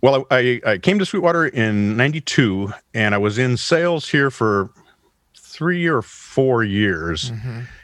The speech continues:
Speaker 1: And during the course of that, I, myself and one of the other sales engineers started something called Sweetwater University, where we were giving classes to the rest of the company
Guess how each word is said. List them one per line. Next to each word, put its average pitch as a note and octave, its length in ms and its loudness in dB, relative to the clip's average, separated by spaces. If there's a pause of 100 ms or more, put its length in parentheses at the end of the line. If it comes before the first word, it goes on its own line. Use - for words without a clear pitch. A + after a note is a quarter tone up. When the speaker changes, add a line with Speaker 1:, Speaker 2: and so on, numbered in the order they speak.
(140)
Speaker 1:
And G2+ 480 0 (100)
during D#3 240 4
the C3 80 2
course E3 300 2
of G#2+ 60 0
that, G2+ 200 2
I, G2+ 200 0 (400)
myself B2 440 0
and G2+ 140 0
one A2 100 2
of F#2+ 60 2
the A2+ 100 4
other B2+ 160 -2
sales F#2+ 320 -2
engineers F#2 340 0
started A2+ 280 0
something G#2+ 240 0
called F2+ 180 -2
Sweetwater A2+ 400 0
University, F#2 560 0
where F2+ 140 0
we G2+ 120 2
were G#2 140 0
giving F#2+ 260 -2
classes G#2 600 -2
to - 120 2
the F#2+ 120 2
rest G2 200 0
of - 40 -4
the - 80 -2
company F2 420 -2